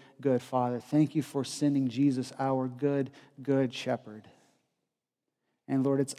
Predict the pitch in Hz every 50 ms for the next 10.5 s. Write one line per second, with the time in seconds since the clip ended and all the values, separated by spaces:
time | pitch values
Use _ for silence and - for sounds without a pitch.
0 | - - 139 147 156 165 170 160 - - 151 139 135 131 135 131 131 131 127 127
1 | 131 156 156 147 - - - 160 165 165 165 151 143 147 139 123 - - 143 139
2 | 139 143 151 147 143 135 127 135 143 147 151 156 151 127 - - 135 139 135 131
3 | 123 - - - - - - - 135 131 - - - 147 143 147 143 143 143 127
4 | - - - - - _ _ - 120 143 143 139 135 139 147 156 147 143 - 139
5 | 135 131 120 - - - 127 131 127 123 117 120 113 117 113 110 107 113 107 104
6 | 101 107 - - - - - _ _ _ _ _ _ _ _ _ _ _ _ _
7 | _ _ _ _ _ _ _ _ _ _ _ _ _ _ _ _ _ _ - -
8 | - 135 - - 147 139 135 135 139 127 117 - 127 135 135 127 113 123 151 151
9 | 147 147 143 139 - - - - - 131 123 147 147 147 143 139 135 147 156 165
10 | 170 151 139 139 127 123 123 120 -